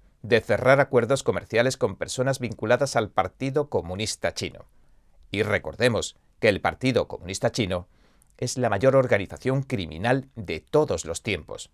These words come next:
la más sanguinaria sin duda que jamás ha existido en el planeta. Robert Destro, ex secretario de Estado para la Democracia, los derechos humanos y el trabajo,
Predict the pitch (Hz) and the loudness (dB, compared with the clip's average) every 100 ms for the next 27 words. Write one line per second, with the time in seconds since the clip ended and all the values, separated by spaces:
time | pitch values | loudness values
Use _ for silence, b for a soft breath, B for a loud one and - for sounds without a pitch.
0 | _ _ _ _ 98 98 120 156 139 110 | _ _ _ _ -10 -2 0 0 0 2
1 | 101 127 135 - 113 87 87 120 120 113 | 2 4 2 2 -6 -6 -6 -2 2 2
2 | - b b - 107 95 113 143 110 101 | -2 b b -2 0 2 2 2 2 0
3 | 104 - 139 90 95 98 113 120 123 - | -6 -2 -2 -2 -4 -2 2 2 0 -6
4 | - _ _ _ _ _ _ - 143 143 | -10 _ _ _ _ _ _ 0 4 6
5 | 92 104 - 107 104 - _ - 139 - | 4 -2 -2 -2 -2 -4 _ -4 -2 0
6 | 113 107 117 123 120 87 - 123 117 95 | -2 0 0 0 0 -2 0 0 0 0
7 | 98 82 80 80 - 120 - 95 92 - | 0 -2 -6 -10 0 0 2 -2 -2 -12
8 | - 117 117 113 127 135 110 113 92 - | -4 -2 0 -2 -4 -6 -2 -2 -2 -8
9 | - 98 131 143 - 82 107 92 | -12 -2 0 0 -2 -2 0 -2